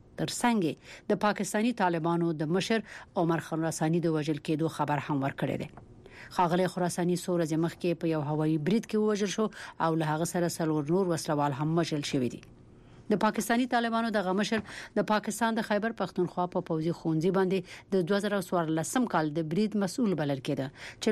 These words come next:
لسګونه زده کوونکي او ښوونکي پکې ووژل شول. اعلامیه وایي ښاغلي شریف جمهور رئیس غني ته د دهشتګرۍ سره د مبارزې په برخه کې خپله ژمنه بیا تازه کړه او ویې ویل، "زه به په خپلې خاورې کې د هر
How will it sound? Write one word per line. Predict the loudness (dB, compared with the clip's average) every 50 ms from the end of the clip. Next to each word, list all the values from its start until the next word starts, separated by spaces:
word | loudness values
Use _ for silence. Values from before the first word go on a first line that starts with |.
| 4
لسګونه | 4 2 2 2 2 2 2 0 0 0
زده | -2 -2 0
کوونکي | 0 0 0 0 0 0 0 0 0
او | -2 -2 -2 -2 -2 -2 -2
ښوونکي | -2 -2 -2 -2 -2 -4 -4 -4
پکې | -2 0 0
ووژل | 0 2 0 -2 -2 -4 -4 -4
شول. | -6 -6 -8 -10 -20 -20 -20 -20 -20 -20 -20 -20 -20 -20 -16 -6 0 2
اعلامیه | 4 4 4 4 4 2 2 2
وایي | 0 0
ښاغلي | 0 -2 -2 -2 0 -2 -2 -2 -2
شریف | 0 0 -2 -2 -4 -10 -18 -20 -16 -8 0
جمهور | 2 2 4 4 2 2
رئیس | 2 2 0 0 0
غني | 0 0 0 0 2 2
ته | 0 2
د | 2 0 0 0
دهشتګرۍ | 0 -2 0 -4 -4 -2 0 0 0 0 0 0
سره | -2 -2 0 2
د | 2 0
مبارزې | 2 2 2 0 2 2 0 0 2
په | 2 0 0
برخه | 0 0 -2 -2 0
کې | 0 -2 -2 -4 -14 -18 -18 -14 -6
خپله | 0 2 2 2 2
ژمنه | 2 2 0 2 2 2 0 -2 -6 -18 -10 -4 -2 0 2
بیا | 2 4 4 2 0 -2 _ _ _ -8 -6
تازه | -4 -2 -4 -4 -6
کړه | -6 -8 -8 -8 -8 -12 -18 -10 -4 -2 0
او | 2 2 2
ویې | 2 2 2
ویل، | 2 2 0 0 -2 -6 -12 -20 -12 -4 -2
"زه | 0 2 2
به | 0 0 -2
په | -6
خپلې | -6 -4 -4 -4 -4 -2
خاورې | 0 0 2 0 0 0
کې | 0 2 2 2 0 0 0
د | 2 2 2 2 0 -4 -10 -20 -20 -10 -2 0
هر | 0 2